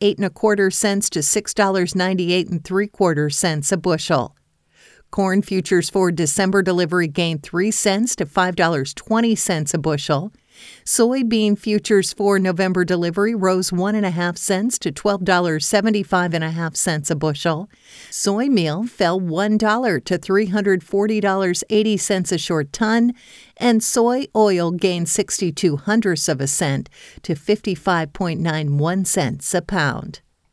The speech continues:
Next up, crop yield forecasts in Europe were revised lower amid dry conditions in southern growing areas of the continent,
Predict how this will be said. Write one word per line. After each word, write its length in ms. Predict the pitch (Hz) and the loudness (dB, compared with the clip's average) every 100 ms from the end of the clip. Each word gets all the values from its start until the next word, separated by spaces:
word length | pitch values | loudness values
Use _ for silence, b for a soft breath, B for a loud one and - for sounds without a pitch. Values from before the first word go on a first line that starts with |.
| _ _ _ _ _ _ _ _ - | _ _ _ _ _ _ _ _ -4
Next 380 | 180 160 - - | 0 0 -2 0
up, 260 | 147 - _ B B B - | 0 0 _ B B B -6
crop 400 | 185 175 185 185 | 0 0 0 0
yield 320 | 180 175 151 | 2 2 0
forecasts 760 | - 185 175 220 190 180 - | -2 -2 -2 2 2 2 2
in 160 | 175 151 | 2 2
Europe 480 | 156 202 180 160 185 | 2 2 0 -2 0
were 100 | 175 | 0
revised 580 | 165 147 170 180 180 - | 2 0 0 0 -2 -2
lower 560 | 135 185 240 175 151 | -2 0 2 2 2
amid 360 | 208 175 175 185 | 0 0 0 -2
dry 320 | 151 160 202 | 0 -2 -2
conditions 720 | 214 220 202 214 - 220 208 | 0 2 2 2 2 2 2
in 140 | 208 196 | 2 2
southern 380 | - 165 185 196 | 2 0 0 0
growing 440 | 226 220 220 214 | 2 4 2 2
areas 400 | 180 170 175 170 | 0 0 0 0
of 80 | 185 | -2
the 80 | 196 | -2
continent, 720 | 233 220 220 196 160 143 | -2 -2 0 -2 -2 -4